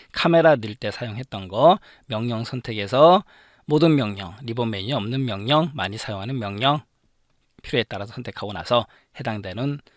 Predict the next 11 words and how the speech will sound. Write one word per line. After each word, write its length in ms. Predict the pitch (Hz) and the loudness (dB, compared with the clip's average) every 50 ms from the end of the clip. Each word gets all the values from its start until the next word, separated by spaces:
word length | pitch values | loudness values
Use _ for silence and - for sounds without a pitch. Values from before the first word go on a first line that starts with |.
| _ _ _ _ _ _ | _ _ _ _ _ _
명령 320 | - - 98 98 98 98 98 | -12 -10 -10 -8 -10 -10 -10
선택하고 420 | - 127 123 - - - 92 104 | -12 -12 -12 -14 -14 -16 -16 -14
추가 280 | - - - - 147 135 | -12 -10 -6 -4 -4 -4
누르면 200 | 117 110 98 95 | -6 -8 -12 -16
되는 240 | - 95 95 95 | -16 -18 -18 -18
거고, 140 | - 85 85 | -18 -16 -14
다시 240 | - - 107 - - | -12 -10 -10 -10 -8
반대로 420 | - 101 95 87 107 143 165 190 - _ _ _ _ - | -10 -10 -8 -4 0 0 0 0 -2 _ _ _ _ -12
제거도 420 | - - 107 92 - 92 87 - | -10 -10 -10 -10 -12 -12 -14 -14
가능한 400 | - - - 87 87 85 - 131 | -14 -14 -14 -14 -12 -10 -10 -10
거고, 520 | 120 107 90 82 - 95 107 135 156 185 | -8 -10 -10 -10 -8 -4 -2 0 0 0